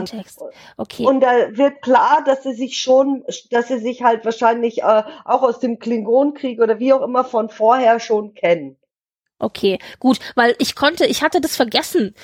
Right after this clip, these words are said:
Speaker 1: und dachte so, "Was ist das jetzt nochmal für eine Geste?" Deswegen, okay, gut, dass ihr mich erinnert habt. Sehr schön.
Speaker 2: Ja. Also was ich mittlerweile schätze aus dem Kontext raus, es sieht aus wie so eine, so, so eine, eine Trä-, sozusagen den Verlauf einer Träne nachzuvollziehen.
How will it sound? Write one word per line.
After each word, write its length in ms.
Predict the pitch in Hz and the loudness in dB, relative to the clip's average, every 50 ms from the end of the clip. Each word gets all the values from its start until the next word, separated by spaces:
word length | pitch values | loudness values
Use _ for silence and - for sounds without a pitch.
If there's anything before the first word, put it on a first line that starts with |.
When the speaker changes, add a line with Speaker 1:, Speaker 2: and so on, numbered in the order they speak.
| - - - | -20 -8 -2
Speaker 1:
und 220 | - 269 254 - - | 0 0 2 2 0
dachte 240 | 330 - - 370 359 | 0 0 2 0 2
so, 260 | 294 277 285 294 302 - _ _ _ | 2 2 2 0 0 -4 _ _ _
"Was 260 | - 202 254 247 - - | -4 -2 -2 -2 0 0
ist 140 | 440 - - | 0 2 2
das 120 | 381 349 - | 2 2 2
jetzt 140 | 349 320 - | 2 2 2
nochmal 240 | 381 359 - 320 339 | 2 2 4 2 2
für 100 | - 285 | 2 0
eine 120 | 285 262 | 0 0
Geste?" 480 | 208 220 240 277 - - - 220 208 - - - - - | 0 0 -2 -2 -2 -4 -4 -4 -4 -4 -8 -12 -8 -4
Deswegen, 380 | 233 - - 220 220 226 220 - | -4 -4 0 2 2 2 2 0
okay, 220 | - - - 269 | -2 0 0 0
gut, 220 | 220 226 240 - | 0 0 0 2
dass 120 | 285 262 - | 2 2 2
ihr 60 | 294 294 | 2 0
mich 100 | 339 - | 2 2
erinnert 380 | 403 359 254 240 226 214 208 - | 2 2 4 4 4 2 2 0
habt. 140 | 202 - - | -6 -4 0
Sehr 160 | - 262 226 | 0 0 0
schön. 220 | - - - - - _ _ - - - - - - - - - 220 | -2 -6 -10 -12 -14 _ _ -20 -20 -18 -18 -18 -18 -16 -12 -6 -4
Speaker 2:
Ja. 140 | 214 202 190 208 - - - - _ _ _ - - _ _ _ _ _ _ _ _ - | -2 0 0 -2 -4 -6 -14 -14 _ _ _ -20 -20 _ _ _ _ _ _ _ _ 0
Also 300 | - 226 226 254 262 220 | 0 2 4 2 2 4
was 140 | 247 254 254 - | 2 0 0 0
ich 240 | - 294 339 - - | -2 -2 -2 0 0
mittlerweile 640 | 311 285 294 285 294 269 240 233 240 240 240 240 233 | 0 0 2 0 -2 -2 0 2 2 2 2 0 -2
schätze 680 | 233 - - - 262 294 349 - _ _ - 262 208 160 | -2 -4 -2 0 0 0 0 -2 _ _ -8 -6 -6 -4
aus 280 | - 156 208 202 - | -6 -6 -8 -8 -10
dem 200 | - 208 196 196 | -10 -10 -10 -10
Kontext 760 | - - - 233 285 415 440 - - - 151 - - _ - - | -8 -4 -2 0 0 0 -2 -2 0 0 0 -2 -6 _ -4 0
raus, 240 | 160 151 147 143 - - - - - - | 2 2 2 2 -2 -6 -14 -18 -8 -6
es 140 | - 202 - | -4 0 0
sieht 160 | 254 254 - | 0 0 2
aus 240 | - 226 285 285 302 | 2 2 2 2 2
wie 80 | 262 | 0
so 140 | 226 - 247 | 2 2 0
eine, 260 | 233 233 226 220 220 220 - - _ _ | 2 2 2 2 2 0 -6 -12 _ _
so, 280 | _ 208 214 220 220 208 | _ 0 2 4 4 2
so 180 | 190 - 220 196 | 2 2 2 2
eine, 320 | 104 170 220 226 214 - | 4 2 2 2 2 2
eine 300 | - 202 214 208 196 202 | 2 2 0 0 -2 -6
Trä-, 360 | - - 208 196 190 - 196 | -8 -10 -10 -8 -6 -6 -2
sozusagen 640 | 180 208 220 214 220 220 208 214 214 208 214 214 214 | 0 0 0 0 0 -4 -2 0 0 0 2 0 -2
den 100 | 214 208 | -4 -2
Verlauf 400 | 214 214 196 196 208 254 - - | 0 2 4 4 4 2 2 0
einer 280 | 208 214 214 202 208 | 0 2 2 2 0
Träne 480 | - - - 220 240 262 302 302 277 214 | -2 -2 0 2 4 4 4 2 2 2
nachzuvollziehen. 1300 | 190 170 165 180 180 - - 190 180 - 175 156 156 147 - _ - - 165 151 160 175 208 254 294 294 | 2 2 2 0 0 -6 -12 -12 -8 -4 -2 -2 -2 -4 -6 _ -16 -14 -12 -12 -10 -10 -12 -12 -14 -14